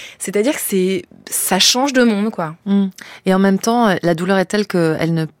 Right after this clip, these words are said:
Speaker 2: peut se dire que par des ax-, des abstractions par moment. C'est un texte que j'ai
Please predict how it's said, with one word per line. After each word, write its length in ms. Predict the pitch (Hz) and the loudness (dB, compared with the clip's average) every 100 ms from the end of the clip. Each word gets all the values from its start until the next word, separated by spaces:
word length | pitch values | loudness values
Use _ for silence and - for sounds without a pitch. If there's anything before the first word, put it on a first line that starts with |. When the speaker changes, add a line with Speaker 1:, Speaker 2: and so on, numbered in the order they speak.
| _ _ | _ _
Speaker 2:
peut 120 | 175 | -4
se 160 | 170 185 | -2 -2
dire 240 | 180 202 | -2 -4
que 80 | - | -6
par 300 | 175 165 - - | -6 -6 -8 -6
des 200 | 160 170 | -2 -2
ax-, 200 | 170 - _ | -2 -6 _
des 220 | - 156 170 | -4 -4 -2
abstractions 640 | - - 170 - - 233 | -6 -6 -4 -4 -2 -4
par 180 | 208 175 | -2 -4
moment. 260 | 175 185 214 | -2 0 0
C'est 140 | - | 0
un 100 | 170 | 0
texte 280 | 170 214 - | -2 -4 -4
que 180 | 190 165 | -4 -2
j'ai 180 | 156 | 0